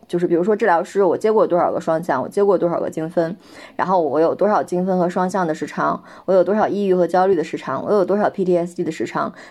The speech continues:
但是你要说他就是很，比如说哪个治疗师他专门就是做P T S D的，这样很少的，或者专门就是做抑郁的，我不接其他的 case，这样很少。他其实更像是一个基本全科医生，但是你要说就是他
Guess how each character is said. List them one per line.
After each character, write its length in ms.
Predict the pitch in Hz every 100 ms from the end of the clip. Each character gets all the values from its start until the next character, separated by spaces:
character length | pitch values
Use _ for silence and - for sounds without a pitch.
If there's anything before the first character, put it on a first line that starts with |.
| -
但 180 | 240 233
是 80 |
你 80 | 202
要 160 | 156 160
说 240 | 233 226
他 320 | 226 220 208 - _
就 120 | 202
是 100 | 190
很， 320 | 175 180 151 - 190
比 80 | 185
如 60 |
说 80 | 190
哪 200 | 196 113
个 160 | 107 202 - _ _
治 120 | -
疗 160 | 208 175
师 160 | 185 202
他 100 | 202
专 220 | 240 262
门 180 | 175 160
就 100 | 214
是 120 | 175
做 120 | 160
P 140 | -
T 140 | 170 156
S 180 | 147 -
D 140 | 175
的， 100 | 135
这 160 | - 277
样 140 | 240
很 200 | 214 233
少 380 | - - - -
的， 180 | - - - - -
或 120 | 214
者 60 | 214
专 200 | 285 294
门 160 | 175
就 100 | 170
是 120 | 180
做 160 | 170 170
抑 160 | 160 165
郁 160 | 175
的， 80 | 143
我 100 | 143
不 100 | -
接 200 | - 240
其 100 | 196
他 180 | 170 156
的 80 | 147
case， 460 | 180 - - 190 -
这 80 | 240
样 100 | 214
很 160 | 156
少。 260 | 214 - -
他 100 | 269
其 140 | 285 262
实 60 |
更 180 | 302 269
像 280 | 247 247 196
是 120 | 196
一 100 | 160
个 260 | 190 190 175 - - - -
基 140 | - 330
本 160 | 185
全 160 | 165 196
科 140 | 240
医 120 | 254
生， 240 | 254 254 254 - - -
但 180 | 285
是 100 | 269 240
你 100 | 180
要 160 | 208
说 240 | 247 311 330
就 120 | 294
是 120 | 208
他 280 | 247 254